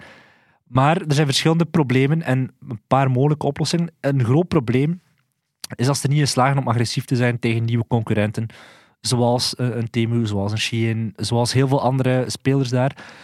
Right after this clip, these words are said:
Ze kunnen ook niet echt mee met A I-innovaties.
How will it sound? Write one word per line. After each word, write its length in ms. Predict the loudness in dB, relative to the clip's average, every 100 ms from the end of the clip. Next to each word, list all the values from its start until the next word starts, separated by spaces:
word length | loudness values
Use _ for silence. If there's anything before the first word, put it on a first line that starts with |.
| -20
Ze 140 | -4 0
kunnen 200 | 2 2
ook 140 | 2
niet 100 | 0
echt 120 | 0
mee 140 | 0 0
met 180 | 0 -2 _ 2
A 240 | 4 4
I-innovaties. 840 | 2 0 0 2 0 -2 -6 -8